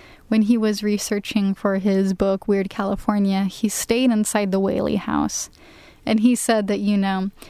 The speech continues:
he was there, but he wasn't really seeing anything, thought it, this was all baloney. And he asked if he could stay up in the parlor room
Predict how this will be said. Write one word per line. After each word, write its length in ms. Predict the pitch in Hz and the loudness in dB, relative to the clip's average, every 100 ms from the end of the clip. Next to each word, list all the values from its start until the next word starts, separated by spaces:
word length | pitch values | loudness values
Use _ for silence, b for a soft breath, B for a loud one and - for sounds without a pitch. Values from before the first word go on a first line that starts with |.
| B B | B B
he 160 | - 254 | 2 4
was 180 | 240 226 | 4 4
there, 200 | 247 240 | 2 2
but 140 | 208 | 0
he 140 | - | 0
wasn't 420 | 220 208 202 214 214 | 2 2 2 2 2
really 240 | 208 202 | 2 2
seeing 420 | - - 254 240 | 2 2 4 4
anything, 640 | 240 233 240 - 233 226 220 | 6 4 2 2 2 4 2
thought 300 | 202 202 196 | 2 2 2
it, 120 | 190 | 2
this 200 | 202 - | 0 0
was 140 | 202 | 2
all 140 | 196 190 | 2 2
baloney. 800 | 196 214 226 226 226 233 226 - b b b b b - | 0 2 4 4 4 4 2 -2 b b b b b -2
And 400 | 226 208 202 196 | 0 2 2 0
he 240 | - 214 | 0 0
asked 300 | 208 208 - | 2 0 0
if 120 | 233 | -2
he 100 | - | -2
could 300 | 214 214 190 | 0 -2 -2
stay 360 | - - 214 208 | -4 -2 0 2
up 220 | 208 - | 2 0
in 200 | 254 294 | 0 4
the 80 | 294 | 2
parlor 480 | - 208 196 196 190 | 0 0 0 2 0
room 420 | 196 202 196 202 | 0 2 0 0